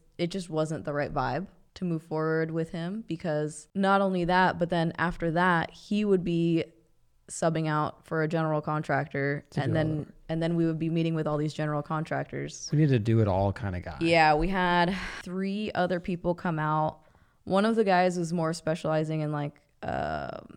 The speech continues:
Speaker 1: retaining walls and stuff like that, and he just looked like, kinda like, "Fuck this," right?
Speaker 2: Yeah,
Speaker 1: Remember, he
Speaker 2: yeah.
Speaker 1: looked at the wall and he was just like, "Mm."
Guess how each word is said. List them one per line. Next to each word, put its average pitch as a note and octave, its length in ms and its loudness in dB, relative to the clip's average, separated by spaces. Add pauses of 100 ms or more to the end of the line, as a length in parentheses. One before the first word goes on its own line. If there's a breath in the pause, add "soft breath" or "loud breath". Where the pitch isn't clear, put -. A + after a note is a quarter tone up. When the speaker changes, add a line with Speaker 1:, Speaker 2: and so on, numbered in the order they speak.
Speaker 1:
retaining D3+ 480 -4
walls C#3+ 360 -6
and - 80 -10
stuff - 260 -10
like G#1+ 180 -8
that, A#1+ 440 -8
and - 380 -8 (280)
he - 200 -8
just - 240 -10
looked - 200 -14
like, - 260 -10 (320)
kinda C#3+ 220 -10
like, - 200 -16
"Fuck - 260 -14
this," - 340 -8
right? A#2 160 6
Speaker 2:
Yeah, G#2+ 160 4 (100)
Speaker 1:
Remember, E3 200 4
he - 60 8
Speaker 2:
yeah. F3+ 60 8
Speaker 1:
looked G3+ 160 4
at F#3+ 80 0
the E3 60 -2
wall D3+ 240 2
and D3+ 100 0
he D3 80 -4
was C#3+ 140 -8
just C#3+ 180 -10
like, A2+ 300 -6
"Mm." C#3 400 -8